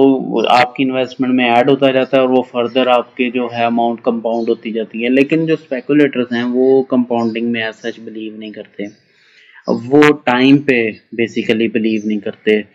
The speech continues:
वो rely नहीं करते time पे। वो कोशिश करते हैं कि वो हाई return कमाएं और short time period में कमाएं।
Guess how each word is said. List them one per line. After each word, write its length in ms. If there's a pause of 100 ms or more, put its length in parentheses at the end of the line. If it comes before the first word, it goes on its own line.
(320)
वो 120
rely 400
नहीं 120
करते 320
time 360
पे। 200 (260)
वो 480
कोशिश 360
करते 300
हैं 220
कि 100
वो 460 (680)
हाई 380
return 420
कमाएं 420 (140)
और 140
short 440
time 240
period 300
में 140
कमाएं। 360